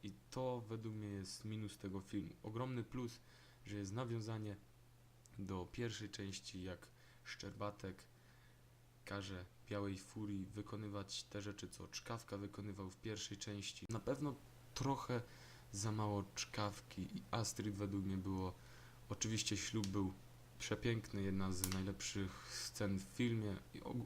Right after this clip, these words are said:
ogólnie, jeśli kochacie tę serię, to na końcu na pewno płakaliście się. Ja też się popłakałem, więc spokojnie.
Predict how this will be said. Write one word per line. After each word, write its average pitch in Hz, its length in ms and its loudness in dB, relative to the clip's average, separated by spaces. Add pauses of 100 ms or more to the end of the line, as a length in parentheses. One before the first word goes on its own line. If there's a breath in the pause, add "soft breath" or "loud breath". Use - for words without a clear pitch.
ogólnie, 139 480 8 (540 loud breath)
jeśli 120 200 4
kochacie 120 380 6
tę 107 180 0
serię, 101 320 2
to 95 140 0
na 95 160 4
końcu 95 560 4 (380)
na 101 100 6
pewno 101 440 6 (220)
płakaliście 107 520 4
się. - 280 6 (140)
Ja 101 160 4
też - 300 2
się - 160 0
popłakałem, 98 600 2
więc 92 220 0
spokojnie. 107 680 0